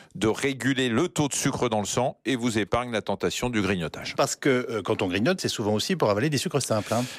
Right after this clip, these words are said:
Speaker 1: Oui, exactement. Alors les sucres simples, ça correspond au sucre blanc, encore appelé saccharose. Celui par exemple que vous mettez dans votre café, c'est encore le sucre naturel que l'on trouve dans les fruits.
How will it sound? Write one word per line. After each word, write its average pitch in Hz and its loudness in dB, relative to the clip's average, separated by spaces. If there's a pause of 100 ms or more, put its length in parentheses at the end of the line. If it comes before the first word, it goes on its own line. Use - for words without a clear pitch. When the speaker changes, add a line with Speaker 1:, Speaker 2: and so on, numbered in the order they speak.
(140)
Speaker 1:
Oui, 117 4
exactement. 110 0
Alors 98 2
les 110 -2
sucres 131 0
simples, 123 0
ça 107 0
correspond 104 0
au 104 0
sucre 113 0
blanc, 135 2
encore 98 0
appelé 92 0
saccharose. 127 0 (340)
Celui 107 0
par 98 2
exemple 101 -2
que - -2
vous 90 2
mettez 90 0
dans 87 0
votre 85 0
café, 143 0
c'est 107 -2
encore 120 2
le 101 0
sucre 98 -2
naturel 127 0
que 101 -4
l'on 98 2
trouve 107 0
dans 95 2
les 90 0
fruits. 147 0